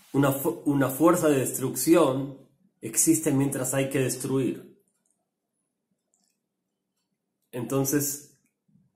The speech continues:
es lógico que la existencia de ella dependa de, de la, de la, de la construcción. Lo mismo tenemos entonces en las energías, que las malas y las buenas están,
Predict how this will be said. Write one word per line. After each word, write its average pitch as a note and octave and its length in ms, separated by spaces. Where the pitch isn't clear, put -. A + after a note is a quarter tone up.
es A#2 140
lógico C3+ 400
que C3 80
la A#2 180
existencia C3 800
de C3 60
ella B2+ 160
dependa A#2 460
de, G#2+ 280
de G#2 280
la, G2+ 540
de G#2+ 200
la, F#2 760
de A#2 180
la A2 260
construcción. A#2+ 840
Lo B2+ 200
mismo D#3+ 380
tenemos D3+ 400
entonces C#3+ 300
en C3+ 60
las B2+ 160
energías, B2 560
que - 140
las G#2+ 140
malas D3 400
y - 20
las B2 200
buenas D#3+ 300
están, D3 500